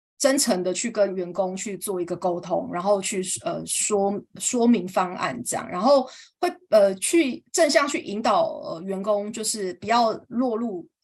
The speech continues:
金额或数字，而是去往能力啊，或是绩效提升。你可能，呃，就是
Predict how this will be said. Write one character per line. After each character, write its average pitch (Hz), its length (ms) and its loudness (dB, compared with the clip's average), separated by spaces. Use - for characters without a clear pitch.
金 262 260 -4
额 - 340 -8
或 240 200 -2
数 226 260 -2
字， 190 320 -8
而 - 120 0
是 285 300 -2
去 269 200 -4
往 185 320 -2
能 185 220 -6
力 202 240 -4
啊， 185 260 -2
或 196 340 -2
是 196 300 -6
绩 220 240 -6
效 202 240 0
提 180 220 -10
升。 196 320 -2
你 262 40 -2
可 240 180 2
能， 175 280 -8
呃， 175 320 -6
就 233 100 -4
是 208 420 -2